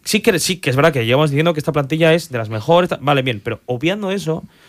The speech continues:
somos el Athletic. Claro que te-, podemos tener un jugador aquí que haga carrera y que no sea, eh, yo qué sé,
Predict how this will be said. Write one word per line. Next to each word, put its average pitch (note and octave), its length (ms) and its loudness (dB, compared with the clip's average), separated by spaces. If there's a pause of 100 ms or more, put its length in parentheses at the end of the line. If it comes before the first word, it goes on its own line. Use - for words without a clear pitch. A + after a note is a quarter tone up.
(120)
somos G3+ 240 -10
el - 60 -2
Athletic. B2+ 420 -2
Claro A3 420 0
que A#2+ 240 0 (220)
te-, C#3+ 100 -4
podemos C#3+ 300 -2
tener C#3+ 140 -2
un C3+ 80 -2
jugador C3 320 2
aquí B2+ 360 -2 (300)
que C#3 80 2
haga C#3 160 4
carrera C3 460 0 (200)
y C#3 120 -2
que D3 100 0
no C#3+ 100 0
sea, C3 420 2
eh, A2+ 220 -10
yo A2 100 -10
qué G#2 100 -8
sé, A2+ 220 -6